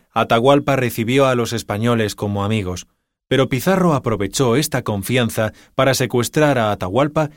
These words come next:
y amenazar con matarlo. Para obtener la libertad, Atahualpa se comprometió a llenar de oro la celda donde estaba preso,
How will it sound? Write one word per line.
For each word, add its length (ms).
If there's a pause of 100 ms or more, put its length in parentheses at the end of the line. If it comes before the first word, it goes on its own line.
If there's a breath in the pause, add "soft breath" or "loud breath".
(140 loud breath)
y 120
amenazar 540
con 180
matarlo. 540 (560)
Para 200
obtener 420
la 100
libertad, 500 (200 loud breath)
Atahualpa 640
se 120
comprometió 760
a 80
llenar 360
de 140
oro 200
la 140
celda 440
donde 320
estaba 400
preso, 420